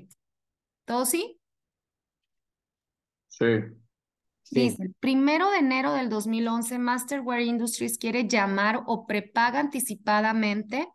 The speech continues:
Speaker 1: sus bonos de setecientos mil. Primer dato,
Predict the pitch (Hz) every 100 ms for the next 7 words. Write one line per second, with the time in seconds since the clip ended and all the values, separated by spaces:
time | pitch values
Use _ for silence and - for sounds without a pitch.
0 | _ - _ _ _ _ - 247 214 220
1 | 247 254 240 240 226 214 214 202 208 214
2 | 214 208 220 214 240 247 240 226 233 214
3 | 214 233 233 214 240 240 240 175 165